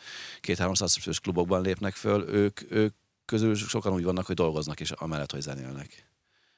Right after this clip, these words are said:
Ö, de ennél nagyobb státuszú zenekaroknál is megesik ez, ö, és szerintem volt is erre bőven, bőven példa, amit emlegettek, hogy ki hogyan él túl, és akkor így a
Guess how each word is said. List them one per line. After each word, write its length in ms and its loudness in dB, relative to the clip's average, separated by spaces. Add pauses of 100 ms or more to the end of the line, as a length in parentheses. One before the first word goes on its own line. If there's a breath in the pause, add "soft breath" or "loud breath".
(120)
Ö, 500 0
de 320 2 (100)
ennél 280 0
nagyobb 260 2 (300)
státuszú 400 -2
zenekaroknál 540 -4
is 100 0
megesik 380 -4
ez, 200 -2
ö, 380 -4 (220)
és 120 -8
szerintem 320 -6
volt 200 -2
is 100 -2
erre 280 -6 (380 loud breath)
bőven, 500 0
bőven 540 -4 (120)
példa, 280 -2
amit 200 -4
emlegettek, 520 -4
hogy 300 -4 (260)
ki 160 -2
hogyan 340 0
él 240 -2
túl, 200 -2
és 120 0
akkor 200 -4
így 220 -2
a 220 0